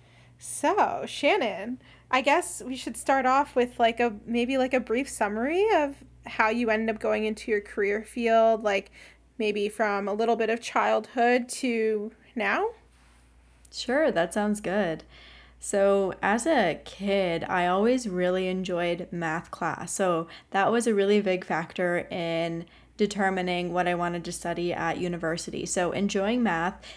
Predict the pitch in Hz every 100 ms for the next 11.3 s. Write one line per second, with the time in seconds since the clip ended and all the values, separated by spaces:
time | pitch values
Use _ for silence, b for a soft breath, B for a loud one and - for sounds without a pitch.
0 | B - 226 226 226 - 190 226 - 294
1 | 254 214 220 262 269 214 208 - 185 180
2 | - 170 165 165 190 202 202 196 196 -
3 | 208 202 196 196 196 196 180 165 - B
4 | B - 196 202 190 185 175 - - -
5 | 214 202 214 214 202 190 185 208 196 185
6 | 175 180 170 160 165 156 - - 170 240
7 | 330 B B B - 208 190 185 196 196
8 | 196 - 196 185 190 185 180 180 180 180
9 | 185 180 175 170 170 175 - 170 165 165
10 | 180 - 269 277 202 180 175 180 170 170
11 | 165 165 -